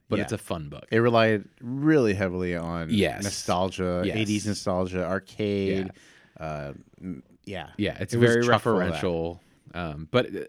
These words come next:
Speaker 1: that's why it's fun. It's gonna be a good popcorn movie.
Speaker 2: Mm-hmm.
Speaker 1: So I will say the reason I'm a little skeptical about this is because of the trailers I've seen so far. It looks like there's so much C G, it might as well just be an animated movie.
Speaker 2: Ooh.
Speaker 1: However, half of the book or more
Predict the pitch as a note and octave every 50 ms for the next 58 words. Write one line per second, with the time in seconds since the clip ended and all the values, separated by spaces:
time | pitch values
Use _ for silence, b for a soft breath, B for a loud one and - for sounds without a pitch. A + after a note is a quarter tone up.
0 | - _ A2 A2+ C3 C3 - - B2+ G#2+ E2+ - - - - D2+ - - - -
1 | - A#2 A2+ - E3 D3+ C#3+ D3 C#3+ C3 B2+ B2 A2+ G#2+ A2 F#2+ F2+ - - F2
2 | C#2+ - G1+ - - - - G2 - _ A2 A#2 G#2+ A#2+ C#3+ F3 F#3 B B B
3 | B - - A2+ G#2 A2 A#2 C3 C#3 - - - B2 G#2 G2+ G2 G#2+ A#2 A#2+ A#2+
4 | A#2+ A2+ A2 G#2+ G2+ G2 G#2 G#2 G2+ - - - - A2+ - - E3 - D#3+ E3+
5 | E3 E3 - - - - F3+ D#3 C3 G#2 F#2 G2 G2 - G#2+ G#2 F#2+ G2 F#2+ F2
6 | F#2 - - - F#2 E2 G#2 A2 G#2+ G#2+ G#2 F#2+ - - G#2 G#2 G2 G2+ F#2 -
7 | - F2 F2+ F2+ F#2 F#2+ - - G2 D2+ F2+ G#2+ - - - G2 F2+ E2+ E2+ -
8 | - b b b b b b b b b b b _ _ _ A2 G#2 - - -
9 | A2+ G2 F#2 F#2+ - - - - G#2 G2 E2+ F2+ F#2+ F#2+ F2 F2 F2+ F#2 F#2 F#2
10 | F2+ F2 F2+ F2 - - F#2 F2 - F2 F2+ F2+ F#2+ G#2 A2 A2+ B2 B2 A#2+ B2
11 | B2+ C3 D3 D3+ C#3+ - _ - E2+ D#2+ E2 G2 A2+ G2+ E2+ D#2 D2 C#2+ C#2+ -
12 | - F#3+ F#3+ F#3 F#3 F3+ F#3 F3 F3 F3 E3+ D#3+ - D#3 - - - - - -
13 | - G3 F#3+ F#3 F3+ G3 - G3+ - D#3 C3 B2 A#2+ A2+ - - -